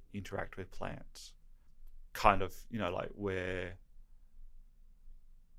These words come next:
my understanding of the Amazon comes from is, is just through wanting to understand how that has changed over time. You know, so, like, you're asking about the socioeconomic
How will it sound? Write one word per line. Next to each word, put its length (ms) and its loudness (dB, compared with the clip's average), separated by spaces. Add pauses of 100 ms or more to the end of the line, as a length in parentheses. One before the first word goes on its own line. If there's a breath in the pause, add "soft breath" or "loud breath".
(100)
my 240 10
understanding 480 8
of 80 0
the 80 6
Amazon 340 2
comes 300 12
from 260 12 (120)
is, 180 4 (100)
is 200 10 (100)
just 220 -10
through 380 -2 (240)
wanting 380 2
to 120 -4
understand 800 0 (1000)
how 680 8 (360)
that 260 12
has 240 12
changed 480 8
over 220 -2
time. 540 0 (360)
You 80 -2
know, 180 0
so, 160 0
like, 200 0
you're 140 8
asking 380 4
about 320 0
the 60 -8
socioeconomic 960 0